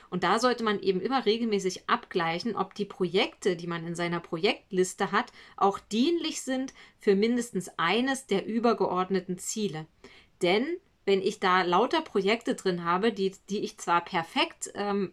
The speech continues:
abarbeite mit meinen einzelnen Aktionslisten, aber diese Projekte mich überhaupt nicht weiterbringen in dem, was ich eigentlich werden, erreichen, haben möchte, dann ist das schade. Und ich glaube,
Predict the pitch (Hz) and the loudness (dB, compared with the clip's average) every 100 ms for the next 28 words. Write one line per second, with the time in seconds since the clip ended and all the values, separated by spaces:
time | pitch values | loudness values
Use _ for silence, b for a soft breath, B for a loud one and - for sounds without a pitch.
0 | - 226 - 214 196 185 196 202 233 214 | 0 0 2 2 4 4 2 4 2 2
1 | 175 175 180 185 - 196 233 233 208 190 | 0 -2 0 0 0 -2 0 0 0 0
2 | 170 - - 254 359 - 226 - 277 285 | -2 -8 -2 0 0 0 -2 -2 -14 -14
3 | B B - 202 208 262 320 196 190 240 | B B 2 2 2 -2 -2 -2 -2 -2
4 | - 214 196 185 180 285 330 247 - 214 | -2 -2 0 -2 0 0 -2 -4 0 0
5 | 247 190 196 185 175 170 220 247 190 175 | 0 0 0 0 -2 0 0 0 -4 -6
6 | 170 - 185 208 185 165 185 220 196 170 | -6 0 0 0 -4 -2 0 0 -2 0
7 | 160 196 208 190 B B - 196 254 190 | 0 0 0 -4 B B 0 2 4 2
8 | 170 170 196 208 214 B B B - 180 | 0 -2 -2 -2 -4 B B B 0 2
9 | 196 208 - 208 208 202 196 - - - | 2 0 2 0 2 -2 -4 -16 -10 0
10 | 165 202 285 311 - b b b _ - | 2 4 2 -2 -6 b b b _ 2
11 | 208 214 - - - 175 190 214 220 | 2 2 -4 -12 0 2 4 4 0